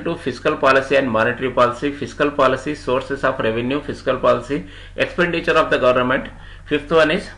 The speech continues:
monetary policy. ఇంట్రడక్షన్ మాత్రమే ఉంటుంది. దాని తర్వాత మనకు టెస్ట్ను కండక్ట్ చేయడం జరుగుతుంది. ఇంకా అడిషనల్గా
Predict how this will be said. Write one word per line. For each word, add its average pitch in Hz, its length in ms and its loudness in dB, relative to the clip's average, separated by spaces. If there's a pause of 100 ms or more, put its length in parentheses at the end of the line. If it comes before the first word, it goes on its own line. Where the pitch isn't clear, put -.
(140)
monetary 131 480 4
policy. 98 280 0 (120)
ఇంట్రడక్షన్ 123 500 0
మాత్రమే 117 380 -2
ఉంటుంది. 113 300 -4 (460)
దాని 113 240 2
తర్వాత 110 300 2 (120)
మనకు 101 220 -4 (380)
టెస్ట్ను 160 400 -2
కండక్ట్ 123 340 0
చేయడం 117 260 0
జరుగుతుంది. 117 380 -4 (220)
ఇంకా 185 160 4 (100)
అడిషనల్గా 147 500 2